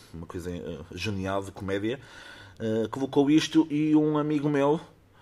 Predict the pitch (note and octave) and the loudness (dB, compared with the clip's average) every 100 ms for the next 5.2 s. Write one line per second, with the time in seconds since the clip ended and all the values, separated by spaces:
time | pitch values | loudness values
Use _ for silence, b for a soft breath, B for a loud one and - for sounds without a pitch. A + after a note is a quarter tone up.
0 | b b - G#2+ A2+ A2 G#2+ G#2 F#2 E2+ | b b -4 0 0 0 0 0 2 0
1 | C#2 - B2 A#2+ A#2+ A#2 A#2 B2 A#2 A2+ | -4 -4 -2 -2 -2 0 0 0 0 -2
2 | - A#2 G#2+ - - A#2 - A#2 G#2+ A2+ | 0 -2 -2 -8 0 0 2 4 4 2
3 | - - A2 A2+ B2 - F#2+ G#2 G2+ A#2+ | -2 2 2 2 0 -4 -4 -4 -6 -4
4 | A2 F#2+ E2+ - F#2 - A2 A2 A#2+ B2 | -4 -4 -6 -10 -12 -8 -4 -2 -2 -2
5 | B2 B2 | -4 -6